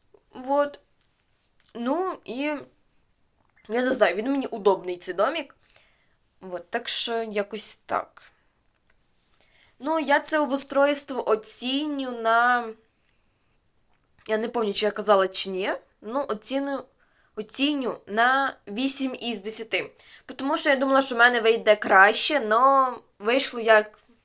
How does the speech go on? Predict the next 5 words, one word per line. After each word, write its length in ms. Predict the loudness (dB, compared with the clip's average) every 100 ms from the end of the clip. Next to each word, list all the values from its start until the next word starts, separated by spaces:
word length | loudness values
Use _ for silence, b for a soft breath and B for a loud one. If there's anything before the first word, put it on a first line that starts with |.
| _ _ _ _ _
як 220 | -6 -4
вийшло. 400 | -4 -2 -4 -8 -20 B B B B -6
Ну, 160 | 2
кстати, 400 | 4 4 2 2
результат 800 | 0 -2 -4 2 4 4 0